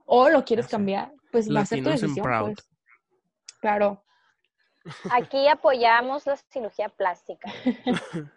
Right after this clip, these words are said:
Speaker 3: <laughs>
Speaker 1: De
Speaker 2: No,
Speaker 1: manera
Speaker 2: mira,
Speaker 1: responsable,
Speaker 2: sí.
Speaker 1: de manera responsable y
Speaker 3: Responsable,
Speaker 1: consciente.
Speaker 3: claro que sí.
Speaker 2: Y es algo que quiero dejar claro porque <laughs> nosotros estamos muy enfocados en la salud mental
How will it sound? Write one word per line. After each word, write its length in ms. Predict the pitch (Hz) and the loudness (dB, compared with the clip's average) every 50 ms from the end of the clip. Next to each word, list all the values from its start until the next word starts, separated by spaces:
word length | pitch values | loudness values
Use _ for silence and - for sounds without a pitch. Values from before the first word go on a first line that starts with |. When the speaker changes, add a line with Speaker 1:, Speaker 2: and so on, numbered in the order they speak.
| _ - | _ -6
Speaker 3:
<laughs> 760 | - - - - - - 320 294 - _ - 277 247 - _ _ - - 427 453 403 381 339 330 311 | -4 -4 -4 -2 2 2 2 2 0 _ -2 -2 -2 -2 _ _ -8 -8 -8 -6 -8 -10 -10 -6 2
Speaker 1:
De 100 | 214 269 | 4 6
Speaker 2:
No, 60 | 277 | 8
Speaker 1:
manera 260 | 277 254 254 254 262 | 8 8 8 8 8
Speaker 2:
mira, 100 | - - | 8 6
Speaker 1:
responsable, 640 | 320 - - 254 220 214 208 - 214 202 196 185 175 | 4 4 2 0 0 2 4 6 6 6 6 4 2
Speaker 2:
sí. 100 | 202 214 | 2 2
Speaker 1:
de 80 | 208 202 | 2 2
manera 260 | 208 202 208 208 214 | 2 2 2 2 0
responsable 460 | 240 262 - - 254 262 247 233 254 269 226 | 0 -2 0 4 6 8 8 8 6 4 2
y 80 | 220 269 | 2 -2
Speaker 3:
Responsable, 60 | 254 | 2
Speaker 1:
consciente. 460 | - 254 233 220 196 233 226 220 202 | 2 4 4 4 4 4 4 4 4
Speaker 3:
claro 200 | 196 190 190 196 | 2 0 0 -2
que 100 | - 214 | -6 -10
sí. 160 | - _ - - _ | -16 _ -20 -8 _
Speaker 2:
Y 100 | 190 190 | 4 4
es 100 | 190 175 | 4 6
algo 140 | 190 214 240 | 4 4 4
que 80 | 240 | 4
quiero 200 | 208 196 190 196 | 4 4 6 6
dejar 240 | 214 214 190 175 165 | 4 4 2 0 0
claro 220 | 196 185 180 202 | 2 0 0 0
porque 240 | 196 208 202 196 202 | 0 -2 -2 2 2
<laughs> 280 | 196 185 131 131 214 220 | 4 4 4 4 2 2
nosotros 500 | 214 202 202 190 185 165 180 190 208 214 | 4 2 2 4 2 2 4 2 2 2
estamos 300 | 196 180 175 165 170 170 | 0 0 0 0 2 2
muy 140 | 165 170 175 | 2 4 4
enfocados 460 | 190 190 175 156 - 147 139 147 - | 2 2 0 -4 -2 -4 -4 -4 -4
en 60 | 175 | -4
la 60 | 175 | -4
salud 220 | 170 156 143 135 131 | -2 -2 -2 -2 -2
mental 420 | 131 139 143 143 - 139 147 185 | -2 -4 -6 -2 -2 -2 -2 -2